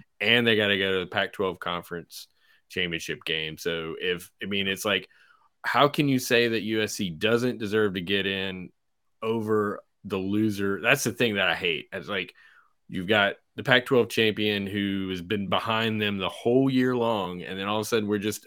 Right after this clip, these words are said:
assuming that Ohio State and Michigan are the two and three best teams, or second and third, or first and second, whatever it is. We're just assuming that one of those teams deserves to get in, and Michigan's record is,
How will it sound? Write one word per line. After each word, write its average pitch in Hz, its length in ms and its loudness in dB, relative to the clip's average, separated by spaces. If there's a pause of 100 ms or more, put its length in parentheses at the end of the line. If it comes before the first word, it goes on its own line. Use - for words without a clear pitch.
assuming 117 720 0
that 101 140 0
Ohio 101 300 2
State 104 340 -2
and 90 80 -10
Michigan 95 320 -6
are 87 80 -4
the 85 80 -4
two 101 280 -4
and 90 120 -6
three 98 180 -6
best 92 300 -4
teams, 95 300 -6
or 82 100 -10
second 101 320 -4
and 87 100 -10
third, 92 240 0
or 82 80 -2
first 101 320 -4
and 90 120 -14
second, 90 360 -6 (400)
whatever 123 320 12
it 120 80 10
is. 117 120 8
We're 113 100 4
just 131 180 2
assuming 143 640 10 (340)
that 117 100 4
one 143 180 8
of 147 60 10
those 135 160 8
teams 143 260 4
deserves 120 380 4
to 120 60 -2
get 123 200 4
in, 101 380 2 (520)
and 110 380 -4
Michigan's 160 560 4
record 131 440 4
is, 107 220 -4